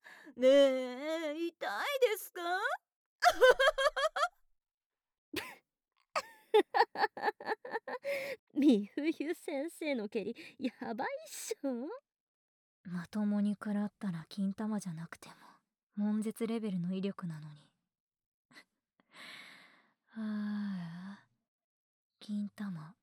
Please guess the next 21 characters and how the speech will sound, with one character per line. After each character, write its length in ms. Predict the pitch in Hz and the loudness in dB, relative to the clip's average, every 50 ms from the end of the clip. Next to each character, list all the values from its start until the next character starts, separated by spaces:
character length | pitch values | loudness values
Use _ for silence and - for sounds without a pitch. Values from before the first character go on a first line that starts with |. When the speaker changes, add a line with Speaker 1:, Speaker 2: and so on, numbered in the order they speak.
| _ _ _ _ _ _ _ _ _ _ _ _ _ | _ _ _ _ _ _ _ _ _ _ _ _ _
Speaker 3:
な 140 | 196 185 185 | -6 -6 -4
く 160 | - - 214 208 | -4 -2 -2 0
な 120 | 220 226 | 0 -2
っ 40 | - - | -2 -4
ち 120 | - 240 | -2 -2
ゃ 60 | 240 | -2
う 60 | 247 | -2
か 140 | - - 226 | -2 -2 -2
も 140 | 196 165 156 | -2 -2 -2
ね。 420 | 156 175 196 202 226 190 - 233 - _ _ _ _ _ _ _ _ _ _ _ _ _ _ _ - - - | -4 -4 -4 -4 -4 -4 -6 -12 -18 _ _ _ _ _ _ _ _ _ _ _ _ _ _ _ -20 -20 -8
Speaker 1:
そ 220 | - 226 214 208 214 | -4 -2 0 0 2
れ 160 | 226 233 233 | 2 2 2
で 140 | 254 247 226 | 2 0 0
も 120 | 202 185 | -2 -4
容 360 | 175 180 190 240 285 330 302 | -4 0 0 0 0 0 -4
赦 180 | - - 226 185 | -6 -8 -8 -8
は 140 | 175 185 185 | -8 -8 -10
し 260 | - - - 190 185 | -12 -14 -12 -10 -8
ま 160 | 185 196 214 | -8 -8 -10
せ 260 | 208 - - - - | -12 -16 -18 -18 -18
ん。 320 | 185 196 185 196 - 208 | -18 -18 -18 -20 -20 -20